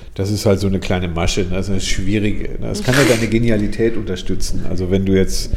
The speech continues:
na, von wem weiß man das jetzt? Vielleicht, also eine, so eine Diva.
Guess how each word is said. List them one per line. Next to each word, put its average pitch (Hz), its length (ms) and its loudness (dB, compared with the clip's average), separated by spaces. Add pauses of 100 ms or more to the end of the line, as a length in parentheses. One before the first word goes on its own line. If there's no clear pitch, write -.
(640)
na, 85 140 -2
von 90 180 -2
wem 87 160 0
weiß 85 240 0
man 95 160 0
das 92 220 -2
jetzt? - 540 -6 (100)
Vielleicht, - 640 -4
also 90 240 -2
eine, 92 180 0
so 90 140 2
eine 98 160 0
Diva. 98 680 -4